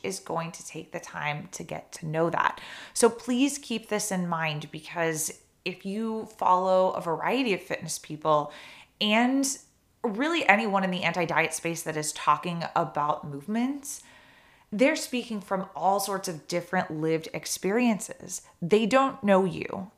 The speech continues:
and the advice that they're giving might not apply to you. So definitely keep that in mind when you're seeking fitness advice. Second mistake,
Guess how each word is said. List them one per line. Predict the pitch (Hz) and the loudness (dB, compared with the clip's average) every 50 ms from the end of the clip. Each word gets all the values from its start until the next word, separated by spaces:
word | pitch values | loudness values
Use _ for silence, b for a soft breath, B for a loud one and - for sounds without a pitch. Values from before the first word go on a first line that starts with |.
| _ - | _ 0
and | 180 185 | 2 2
the | 185 190 | 4 2
advice | 190 165 - 156 170 170 - | 2 2 4 2 2 0 -2
that | - 185 | -4 0
they're | - 240 247 | 2 2 2
giving | 240 - 170 160 156 160 160 160 160 160 - - _ - | 0 -2 -4 -4 -4 -4 -4 -4 -6 -8 -10 -14 _ -8
might | 160 151 156 156 190 - _ _ - | -6 -4 -4 -4 -6 -10 _ _ -8
not | 160 143 143 - - - _ _ - | -6 -4 -4 -6 -8 -10 _ _ -12
apply | - - - - - - 135 143 156 | -12 -12 -12 -12 -10 -8 -6 -6 -8
to | 151 - - - | -8 -10 -14 -12
you. | - - - - - - - | -10 -10 -10 -10 -10 -12 -12
So | - - - - 170 147 - _ - | -12 -12 -10 -8 -8 -10 -10 _ 0
definitely | - 190 196 196 233 233 - - 220 220 | 2 2 2 2 0 -4 -2 -2 -4 -6
keep | 196 - - 180 170 - - | -6 -6 -6 -8 -6 -4 -2
that | 165 - - - | 0 0 0 0
in | 175 156 | -2 -6
mind | 151 147 143 143 143 147 143 151 - B B B B B | -6 -4 -4 -4 -4 -4 -4 -8 -10 B B B B B
when | B 180 175 180 175 | B 0 0 0 2
you're | 175 175 175 | 0 -2 -4
seeking | 170 - - 151 - 156 151 139 | -4 -6 -6 -6 -6 -8 -8 -8
fitness | - - - - 156 143 - - | -8 -10 -12 -12 -12 -16 -16 -18
advice. | 156 - - 139 - - - - - - - - - - _ _ _ _ _ _ _ _ _ _ _ _ _ _ _ _ _ _ _ - - - | -12 -6 -6 -6 -6 -6 -10 -10 -10 -10 -10 -10 -12 -16 _ _ _ _ _ _ _ _ _ _ _ _ _ _ _ _ _ _ _ -18 -14 -8
Second | - - 247 226 - 175 - | 4 8 8 8 8 6 -2
mistake, | - - - - - - - - | -4 -4 -4 -4 -4 -6 -10 -18